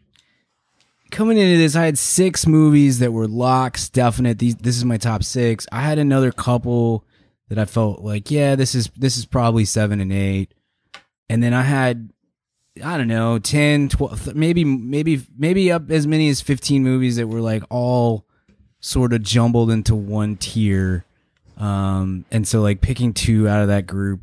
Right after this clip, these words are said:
is, was kind of like a, "Eh, I'll just go with this and, you know, we'll, I'll be all right with it." But s-, yeah, a couple movies that I ended up leaving out that I really, really liked and, and probably liked just as much as, as, uh, number nine and ten on my list,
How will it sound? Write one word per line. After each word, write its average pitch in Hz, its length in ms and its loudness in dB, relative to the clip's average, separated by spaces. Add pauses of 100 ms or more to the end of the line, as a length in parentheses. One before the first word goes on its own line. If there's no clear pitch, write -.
(140)
is, 95 320 -14
was 98 200 -10
kind 95 220 -8
of 92 100 -6
like 90 220 -4
a, 87 280 -4 (640)
"Eh, 127 240 2
I'll 120 100 4
just 113 160 0
go 110 140 4
with 101 140 2
this 98 280 0
and, 90 320 -8
you 90 100 -8
know, 80 120 -10
we'll, 82 320 -16 (520)
I'll 104 120 -4
be 95 160 -2
all 90 80 0
right 95 200 0
with 90 140 -4
it." 85 160 -6
But 90 160 -2
s-, - 260 -10
yeah, 143 340 0 (120)
a 139 200 -12
couple 190 260 0
movies 180 300 4
that 160 100 4
I 151 140 4
ended 147 180 2
up 127 160 0
leaving 127 280 2
out 117 240 -2
that 113 100 -4
I 107 40 -2
really, 113 420 2
really 113 440 0
liked 107 340 0
and, 104 260 -8
and 104 280 -6
probably 127 320 2
liked 110 260 0
just 110 260 0
as 101 140 -4
much 104 300 -2
as, 95 280 -6 (800)
as, 98 320 0
uh, 87 540 -2
number 101 260 -2
nine 98 280 0
and 92 120 -4
ten 110 240 2
on 110 120 2
my 107 100 2
list, 104 640 -2